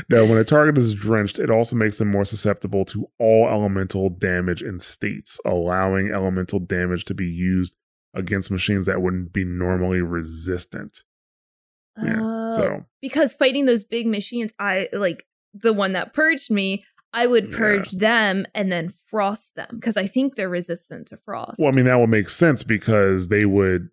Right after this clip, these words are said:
Speaker 2: I mean,
Speaker 1: But
Speaker 2: that would make sense because they're more susceptible to all elemental damage and states. So
Speaker 1: Yeah,
Speaker 2: when they're
Speaker 1: 'cause I
Speaker 2: purged.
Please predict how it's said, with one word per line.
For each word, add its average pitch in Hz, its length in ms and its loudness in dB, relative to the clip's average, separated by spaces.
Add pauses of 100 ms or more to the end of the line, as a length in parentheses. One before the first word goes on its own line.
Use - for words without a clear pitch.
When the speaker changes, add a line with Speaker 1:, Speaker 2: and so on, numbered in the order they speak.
(120)
Speaker 2:
I 135 60 -4
mean, 107 180 0
Speaker 1:
But 95 80 -2
Speaker 2:
that 98 140 2
would 101 100 2
make 101 220 0
sense 104 240 0
because 85 720 -4
they're 95 260 2
more 92 540 2
susceptible 95 420 -6
to 101 240 -2
all 98 480 4
elemental 92 460 -4
damage 85 400 -6
and - 120 -14
states. - 520 -14
So - 220 -8
Speaker 1:
Yeah, 185 260 -2
Speaker 2:
when 95 100 -4
they're 87 80 -2
Speaker 1:
'cause 269 140 4
I 254 100 4
Speaker 2:
purged. 254 40 6